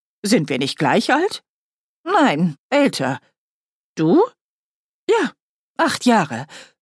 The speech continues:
Ich werde vierundsechzig.“ „Im Ernst?“ „Ja“, erwiderte sie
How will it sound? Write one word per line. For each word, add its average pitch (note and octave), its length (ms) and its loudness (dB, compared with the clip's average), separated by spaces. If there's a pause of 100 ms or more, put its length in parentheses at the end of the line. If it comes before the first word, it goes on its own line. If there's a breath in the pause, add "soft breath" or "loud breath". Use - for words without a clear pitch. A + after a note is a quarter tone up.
(180)
Ich - 180 -2
werde D3+ 180 0
vierundsechzig.“ G3 960 0 (680)
„Im A3+ 140 2
Ernst?“ - 640 -2 (720)
„Ja“, F#4 200 2 (640)
erwiderte C3 420 -4
sie C3 200 -4